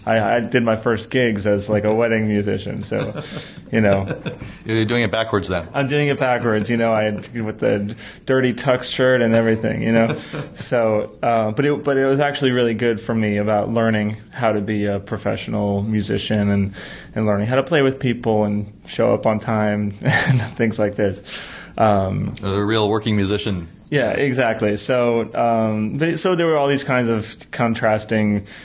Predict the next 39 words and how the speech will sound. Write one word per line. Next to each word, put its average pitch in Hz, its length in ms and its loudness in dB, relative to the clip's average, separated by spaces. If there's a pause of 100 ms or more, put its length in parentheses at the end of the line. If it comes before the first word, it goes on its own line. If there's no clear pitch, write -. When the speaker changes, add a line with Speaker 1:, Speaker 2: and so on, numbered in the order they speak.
Speaker 1:
you 120 80 -2
know, 127 100 4
influences 110 680 2
at 104 120 -2
the 113 60 -2
same 104 260 0
time. 104 320 2
You 104 80 2
know, 101 180 0
I 104 80 0
was 101 120 -2
playing 110 340 2
this, - 320 -2 (300)
this 107 180 0
Jewish 120 340 2
music 110 340 2
at 107 120 4
weddings 110 400 2
and 101 120 -2
things 104 160 -2
like 104 160 -2
that, 101 220 0
but 104 80 0
I 101 60 4
was 104 260 0
also, 104 320 0
you 104 140 2
know, 101 120 2
playing 104 320 0
in 101 80 0
rock 101 300 2
bands 101 400 0
and, 98 240 -4 (540)
and 113 100 4
listening 107 380 2
to 104 120 -2
this, - 480 -4
you 113 80 0
know, 95 280 0